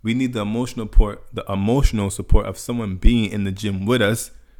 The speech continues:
completing the exercises, because we feel like we won't make it to the gym. If you need someone to meet you in the gym to work out, you don't want it bad enough. 'Cause I tell you this, for the person that says they need someone in the gym to help them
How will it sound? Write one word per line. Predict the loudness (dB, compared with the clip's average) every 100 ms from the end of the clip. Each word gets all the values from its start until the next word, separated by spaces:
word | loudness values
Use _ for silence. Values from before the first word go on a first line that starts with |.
| -20 -18 -20 -8
completing | -6 -2 0
the | 0
exercises, | 0 -2 -2 -2 0 -4 -6
because | -8 -4 -2 -2
we | -2 -4
feel | -4
like | -4
we | -2
won't | -2 -4
make | -4
it | -6
to |
the | -6
gym. | -2 -2 -2 -6 -16 -20 -20 -20 -20 -2
If | 0 0 0
you | 0 2
need | 2 2
someone | 0 -2 0 -2
to | -2
meet | -4 -4 -2
you |
in | -2
the | -2
gym | -2 -2 -2
to | -2
work | -4 -2 -2
out, | -4 -4
you |
don't | -6 -4
want | -6
it | -4
bad | -4
enough. | -6 -10 -14 -20 _ -20 -10
'Cause | -4
I | -2
tell | 2
you | 2
this, | 2 -4 -8
for | -10
the | 4
person | 10 10 8
that | -6
says | -6 -4 -2 -4 -6 -16 _ -20 -12
they | -6
need | -4 -2 0 0 -2 -6 -20 -20 -20
someone | -10 -2 0 0
in | 0
the | -2
gym | -2 -2 0 -2 -4 -12 -20 _ -12
to | -10
help | -4 -6 -4
them | -2 -2 -2